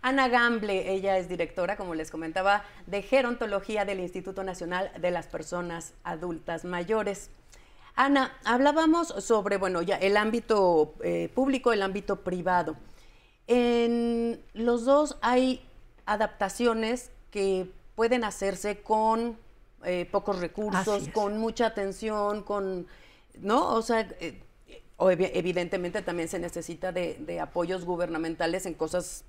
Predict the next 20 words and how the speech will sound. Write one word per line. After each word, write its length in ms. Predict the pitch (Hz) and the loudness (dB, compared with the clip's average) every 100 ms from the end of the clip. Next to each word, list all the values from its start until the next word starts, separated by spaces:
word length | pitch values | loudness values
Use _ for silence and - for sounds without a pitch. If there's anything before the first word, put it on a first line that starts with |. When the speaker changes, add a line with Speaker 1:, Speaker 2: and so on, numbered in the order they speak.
| - | -8
Speaker 1:
eh, 380 | 170 151 156 - - | -6 -6 -8 -14 -12
proyectos 420 | 180 185 185 196 | -6 -4 -4 -4
mucho 240 | 185 180 175 | -6 -6 -4
más 400 | 180 170 175 156 | 0 0 0 0
grandes 400 | 180 180 175 185 | 0 0 0 -4
como 160 | 175 | -4
los 140 | 160 - | -4 -4
que 60 | |
mencionabas 500 | 156 156 165 165 165 | -6 -4 -4 -2 -2
del 140 | 156 147 | -4 -6
transporte. 560 | 170 165 190 175 185 190 - - - - - | -8 -8 -8 -6 -8 -12 -20 -20 -20 -20 0
Pero, 520 | 247 240 247 240 240 | 4 6 6 6 4
mm, 120 | 240 226 - - - _ - - _ _ - - | 2 -2 -10 -20 -20 _ -20 -20 _ _ -20 -10
en 280 | 208 220 226 | -4 0 0
las 160 | 226 226 | 0 2
casas, 420 | 240 233 185 - | 0 2 -2 -6
por 160 | - | -6
ejemplo, 460 | 202 202 220 202 196 | -4 -2 -2 0 0
o 120 | 180 | 0
sea, 260 | 196 214 196 | -2 -2 -4